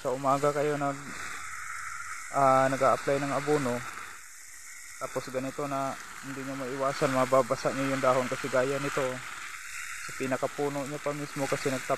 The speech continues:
pruning kayo, may mga dahon. Ah, i-, iwas nyo na lang sa, ano,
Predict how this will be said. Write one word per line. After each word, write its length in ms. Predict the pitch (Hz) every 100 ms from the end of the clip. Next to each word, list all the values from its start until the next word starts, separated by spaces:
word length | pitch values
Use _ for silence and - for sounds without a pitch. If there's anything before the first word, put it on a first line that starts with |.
| -
pruning 320 | 147 143 143 147
kayo, 240 | 143 135
may 160 | 123 131
mga 240 | 135 135
dahon. 360 | 139 139 127 127 135 - - - - - - - - - - - - 135
Ah, 400 | 127 127 127 120
i-, 520 | - 139 123 - 139
iwas 200 | 143 147 156
nyo 60 |
na 120 | 143 135
lang 80 | 139 139 -
sa, 240 | 143 123
ano, 80 | 120